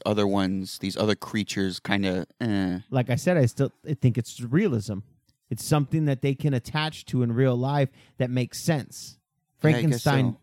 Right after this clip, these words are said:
Speaker 2: doesn't make sense. Well, it was just kinda crazy 'cause if you think about it, Frankenstein kinda does make sense. I mean, we're still, we're doing surgeries and we're bringing people back from the dead. We're replacing all sorts of body parts.
Speaker 1: Mm-hmm.
Speaker 2: I
Speaker 1: Yep,
Speaker 2: mean,
Speaker 1: true.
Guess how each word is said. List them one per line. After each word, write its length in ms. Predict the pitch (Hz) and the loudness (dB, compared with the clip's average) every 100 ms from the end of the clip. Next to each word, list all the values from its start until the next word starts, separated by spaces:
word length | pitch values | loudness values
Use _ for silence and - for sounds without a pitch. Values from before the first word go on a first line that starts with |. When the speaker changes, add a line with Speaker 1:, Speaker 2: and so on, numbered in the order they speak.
| _ | _
Speaker 2:
doesn't 320 | 127 123 107 | 0 2 -2
make 180 | 113 107 | -4 -4
sense. 160 | 147 | 2
Well, 140 | 156 190 | 8 10
it 20 | |
was 100 | 208 | 8
just 120 | - | 2
kinda 180 | - 277 | -2 -2
crazy 380 | - 240 254 185 | 2 2 2 0
'cause 160 | - 135 | 0 0
if 100 | 127 | 0
you 60 | |
think 220 | 131 202 | -2 -2
about 260 | 202 143 120 | 0 2 2
it, 160 | 120 - _ _ _ | 0 -6 _ _ _
Frankenstein 680 | - 156 208 233 - 196 190 - | 2 2 2 -4 0 0 0 -2
kinda 380 | - 120 196 165 | -4 0 2 2
does 300 | 123 165 160 | 2 2 2
make 180 | 156 - | -2 2
sense. 460 | 156 170 95 - | 2 2 -2 -6
I 80 | 131 | 2
mean, 200 | 123 120 | 4 6
we're 120 | 123 | 6
still, 500 | 123 - 160 170 143 - - _ _ _ - | 4 6 6 8 6 0 -10 _ _ _ 6
we're 260 | 135 147 | 8 8
doing 320 | - 143 165 | 8 6 6
surgeries 800 | 147 - 147 151 170 185 196 - - | 4 4 4 4 4 4 2 -4 -6
and 380 | 151 139 127 117 - | 0 2 2 0 2
we're 140 | 135 | 4
bringing 340 | 120 135 147 143 | 6 8 6 6
people 240 | 151 147 | 4 4
back 220 | 113 131 | 0 0
from 160 | - 139 | 2 2
the 60 | 120 | 2
dead. 460 | 117 107 160 208 - _ _ _ - | 0 0 2 0 -2 _ _ _ 4
We're 100 | 143 | 6
replacing 540 | 139 - 160 151 139 | 8 6 4 4 2
all 160 | 139 165 | 4 2
sorts 280 | 160 160 | 4 4
of 80 | 143 | 2
body 280 | 113 107 151 | -2 -2 -2
parts. 440 | 170 180 226 - | 0 0 0 -2
Speaker 1:
Mm-hmm. 220 | 107 104 107 | -2 0 0
Speaker 2:
I 40 | 160 - | -2 -2
Speaker 1:
Yep, 100 | 123 | 2
Speaker 2:
mean, 160 | 143 131 | 4 4
Speaker 1:
true. 260 | 117 131 | 2 0